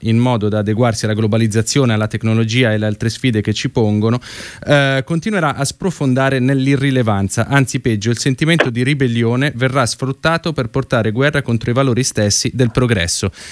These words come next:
Diciamo che, eh, ci fa capire che, insomma, mh, le-, la crisi della politica, ehm,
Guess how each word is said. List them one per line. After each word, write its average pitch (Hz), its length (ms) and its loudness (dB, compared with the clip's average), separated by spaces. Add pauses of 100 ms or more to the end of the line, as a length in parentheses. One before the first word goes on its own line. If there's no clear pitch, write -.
(140)
Diciamo 170 360 2
che, 127 260 0
eh, 110 1200 0
ci - 120 -8
fa 117 80 4
capire 123 400 2
che, 120 140 -2
insomma, 113 500 0
mh, 104 720 2
le-, 120 200 2
la 120 140 2
crisi 160 280 2
della 147 180 2
politica, 110 1200 -2 (460)
ehm, 90 1300 0